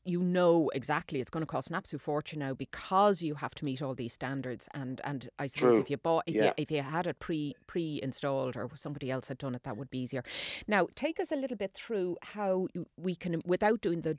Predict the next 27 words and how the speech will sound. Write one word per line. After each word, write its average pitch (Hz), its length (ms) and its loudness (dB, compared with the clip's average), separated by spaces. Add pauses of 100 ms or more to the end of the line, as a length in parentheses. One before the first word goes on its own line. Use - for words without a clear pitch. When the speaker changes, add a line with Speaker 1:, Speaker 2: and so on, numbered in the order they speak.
(140)
Speaker 1:
giant 170 340 4
retrofit, - 540 -4
how 196 320 0
we 185 180 0
can 151 340 -6 (320)
make 208 180 2
Speaker 2:
Yeah. 190 60 0
Speaker 1:
small 311 360 2
improvements 151 560 -2
maybe 131 280 -4
to - 140 -8
our 131 100 -4
home 123 400 -6
to, 202 120 -4
Speaker 2:
Yeah, 123 140 8
Speaker 1:
to - 100 -4
Speaker 2:
it's - 100 -2
a - 40 10
Speaker 1:
up 180 100 8
Speaker 2:
little 131 160 4
Speaker 1:
our 113 40 6
Speaker 2:
deep, 135 140 2
Speaker 1:
B 123 140 -2
E 117 40 0
R. 107 140 0
Speaker 2:
the, - 220 6
the, - 160 -2